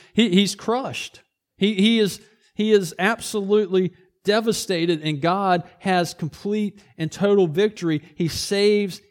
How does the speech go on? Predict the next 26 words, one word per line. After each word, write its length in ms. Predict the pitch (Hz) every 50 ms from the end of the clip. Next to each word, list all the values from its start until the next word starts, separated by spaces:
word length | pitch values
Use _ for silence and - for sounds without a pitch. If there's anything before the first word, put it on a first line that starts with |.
| _ _ _
his 240 | - 180 165 156 -
people. 540 | - 196 196 202 202 - 139 123 110 107 _ _ _ _ _ _ _ _ _ _ _ _ _ _ _ _ _ _ _ _ _ _ _ _ _ _ _ _ _ _ _ _ _ _ _ _ _ _ _ _ _ -
Look 140 | 170 165
at 80 | 220 175
what 160 | 170 202 165
God 260 | 143 180 180 185 185
is 140 | 175 165 151
going 280 | - 185 180 180 185 175
to 100 | - 160
do 360 | 143 175 185 175 175 180 170 - - _ _ _ -
in 160 | 170 170 170
the 80 | 170
future. 400 | 160 - 196 202 214 180 - 156
Go 180 | 135 131 180 214
to 100 | 214 226
Revelation 640 | 208 208 220 220 202 208 208 208 208 190 - 196
chapter 380 | 170 - 214 208 208 202 202 175
twenty. 340 | - 208 214 214 196 160 165
It's 240 | 220 214 - - 214
nice 320 | 208 233 254 247 214 -
that 140 | 226 190 156
we 180 | 196 220 226
know 360 | 220 214 226 233 220 208 196 196 - - - -
how 240 | - 208 214 208
it 100 | 190 180
ends. 480 | 190 202 196 180 143 131 123 - - -